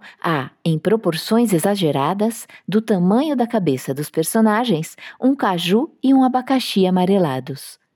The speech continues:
e frutos bege. No rodapé, as logos. Fundo Nacional da Cultura, Lei Rouanet.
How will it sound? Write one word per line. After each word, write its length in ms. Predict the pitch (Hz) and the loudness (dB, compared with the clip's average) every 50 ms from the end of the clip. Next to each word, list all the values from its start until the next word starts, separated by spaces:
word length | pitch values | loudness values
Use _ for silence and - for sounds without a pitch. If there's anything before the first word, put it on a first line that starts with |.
| _ _ - | _ _ -2
e 120 | - 302 | -2 -2
frutos 540 | - - - 196 190 185 185 - 196 185 180 | 0 0 0 2 2 2 2 0 -2 0 -2
bege. 500 | 151 151 131 123 127 123 135 139 135 147 _ _ _ _ _ _ _ _ _ _ _ _ _ _ _ _ - | -2 -4 -4 -4 -6 -10 -10 -12 -12 -12 _ _ _ _ _ _ _ _ _ _ _ _ _ _ _ _ -4
No 120 | 165 160 | -2 -2
rodapé, 640 | 151 131 156 147 156 165 175 175 - 214 233 269 302 - _ _ _ _ _ - | 0 0 -2 -2 -2 -2 -2 -2 0 0 0 0 -4 -10 _ _ _ _ _ -4
as 220 | 233 233 220 - | -4 -4 -4 -2
logos. 720 | - 151 135 117 113 - - 131 135 - - - - - _ _ _ _ _ _ _ _ _ _ | -2 0 0 -2 -2 -4 -8 -8 -8 -10 -16 -20 -20 -20 _ _ _ _ _ _ _ _ _ _
Fundo 440 | - - - - 151 160 175 175 190 | -20 -12 -6 -4 -2 -2 0 0 0
Nacional 500 | 175 165 165 - - 151 147 147 160 180 | 0 0 -2 -2 -2 -2 0 0 0 0
da 100 | 180 202 | 0 -2
Cultura, 600 | 202 - 226 220 220 - - 135 131 123 127 127 - _ _ _ _ _ _ - | -2 0 0 0 0 -2 -4 -4 -2 -2 -4 -4 -6 _ _ _ _ _ _ -4
Lei 280 | - 139 143 151 156 | 0 2 2 2 0
Rouanet. 520 | 175 185 185 196 208 202 196 143 113 110 | 0 0 2 2 4 4 2 2 0 -4